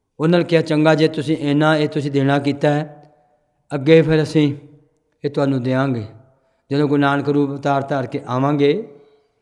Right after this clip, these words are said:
ਬੇਦੀ ਕੁਲ ਵਿੱਚ, ਤੇ ਤਿੰਨ ਰੂਪਾਂ ਵਿੱਚ ਤਾਂ ਜਿਹੜਾ ਹੈ ਉਹ ਅਵਤਾਰ ਵਰਤ ਕੇ, ਚੌਥੇ ਰੂਪ ਵਿੱਚ ਜਦੋਂ ਆਵਾਂਗੇ, ਗੁਰੂ ਰਾਮਦਾਸ ਤੁਹਾਡੇ ਸੋਢੀ ਕੁਲ ਵਿੱਚ ਹੋਣਗੇ,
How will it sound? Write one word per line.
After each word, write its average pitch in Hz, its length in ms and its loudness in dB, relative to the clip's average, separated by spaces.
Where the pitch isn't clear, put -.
ਬੇਦੀ 135 220 0
ਕੁਲ 143 220 0
ਵਿੱਚ, 147 440 0
ਤੇ 156 120 0
ਤਿੰਨ 170 480 2
ਰੂਪਾਂ 170 320 2
ਵਿੱਚ 170 200 0
ਤਾਂ 165 300 2
ਜਿਹੜਾ 151 160 4
ਹੈ 160 100 4
ਉਹ 160 100 6
ਅਵਤਾਰ 147 340 0
ਵਰਤ 143 280 -2
ਕੇ, 143 300 -2
ਚੌਥੇ 170 380 2
ਰੂਪ 175 160 4
ਵਿੱਚ 160 200 -2
ਜਦੋਂ 151 280 0
ਆਵਾਂਗੇ, 143 460 2
ਗੁਰੂ 143 140 -2
ਰਾਮਦਾਸ 135 500 0
ਤੁਹਾਡੇ 135 280 -4
ਸੋਢੀ 175 280 -2
ਕੁਲ 165 180 0
ਵਿੱਚ 147 200 -4
ਹੋਣਗੇ, 147 480 -2